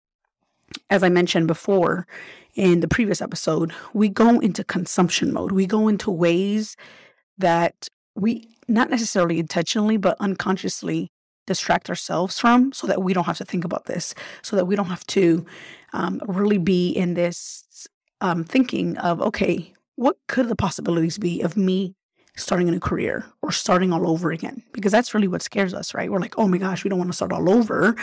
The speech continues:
Who are we gonna be?" Our identity changes and it's a new environment. And oh my gosh, like, I am not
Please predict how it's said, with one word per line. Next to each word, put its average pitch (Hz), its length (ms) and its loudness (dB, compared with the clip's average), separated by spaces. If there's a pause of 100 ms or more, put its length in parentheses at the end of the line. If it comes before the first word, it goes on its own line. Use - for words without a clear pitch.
(720)
Who - 200 0
are 202 100 4
we 175 120 0
gonna 165 160 0
be?" 220 280 6
Our 160 120 2
identity 185 520 4
changes 160 640 0
and 160 180 0
it's 170 180 -6
a 196 40 -2
new 208 160 2
environment. 226 680 4
And 185 160 -4
oh 196 140 -2
my 202 140 0
gosh, 240 440 0
like, 190 160 -4
I 175 140 -2
am 180 180 0
not 175 340 0